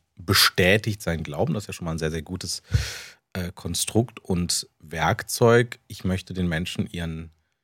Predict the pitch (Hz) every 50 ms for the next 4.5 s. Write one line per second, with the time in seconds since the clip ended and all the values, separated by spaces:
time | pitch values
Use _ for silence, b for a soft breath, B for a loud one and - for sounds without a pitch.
0 | _ _ _ _ _ - - 73 69 69 80 82 - 90 78 76 78 78 78 78
1 | 78 76 76 73 - - _ _ _ - - - - _ - - 82 87 - -
2 | 104 92 67 76 - - - - - 73 78 - - - 85 80 76 76 - -
3 | 85 80 78 80 76 - - 76 73 73 76 71 65 73 73 67 69 69 71 -
4 | - - 107 - _ 85 82 - - 85